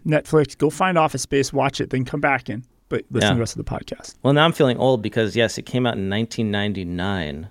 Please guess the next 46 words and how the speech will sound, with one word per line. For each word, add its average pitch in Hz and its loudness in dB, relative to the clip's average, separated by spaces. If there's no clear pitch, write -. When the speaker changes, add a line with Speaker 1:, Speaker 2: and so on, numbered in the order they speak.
Speaker 2:
It's - -8
a 110 -2
cult - 2
classic 131 2
film, 104 0
uh, 104 -2
and 110 0
central 165 2
to 117 -2
the 101 -2
film, 95 0
I, - -2
I 139 2
really 156 6
don't 135 4
think 120 0
I'm 98 -2
spoiling 117 2
anything, 90 -2
but 82 -4
spoiler 131 4
alert 92 0
if - -6
you 98 -4
wanna 101 -2
see 107 0
it 90 0
without 90 -2
knowing 101 -2
anything. 82 -2
It, 117 2
it 127 -4
centers 180 4
around 101 2
a 101 0
fraud. 165 4
These 90 -8
disaffected 113 0
office 113 2
workers 95 -4
decide 92 0
they're 98 0
gonna 98 -2
put - -8
some 95 -6
software 117 4